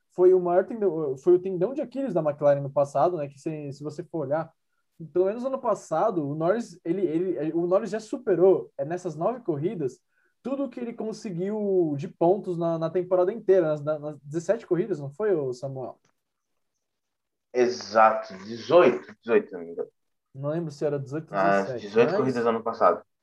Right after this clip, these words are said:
Speaker 1: Mas o Norris, ele já ultrapassou a marca que ele fez no ano passado
Speaker 2: Hum.
Speaker 1: em, em,
Speaker 2: Espetacular, velho,
Speaker 1: em prática,
Speaker 2: espetacular.
Speaker 1: é, se você for olhar em, na, na metade das corridas, metade do número das coisas que tiveram no ano passado, ele já conquistou todos os pontos que ele conquistou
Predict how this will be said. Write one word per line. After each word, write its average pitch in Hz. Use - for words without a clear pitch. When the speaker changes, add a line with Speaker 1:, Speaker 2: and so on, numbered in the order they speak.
Speaker 1:
Mas 175
o 233
Norris, 226
ele 233
já 254
ultrapassou 294
a 302
marca 247
que 277
ele 262
fez 247
no 247
ano 262
passado 240
Speaker 2:
Hum. 214
Speaker 1:
em, 208
em, -
Speaker 2:
Espetacular, 110
velho, 82
Speaker 1:
em 107
prática, 285
Speaker 2:
espetacular. 185
Speaker 1:
é, -
se -
você 185
for 220
olhar 208
em, 180
na, 160
na 170
metade 214
das 247
corridas, 214
metade 180
do 170
número 196
das 185
coisas 175
que -
tiveram 170
no 165
ano 170
passado, 202
ele 202
já 202
conquistou 190
todos 220
os 214
pontos 190
que 190
ele 180
conquistou 185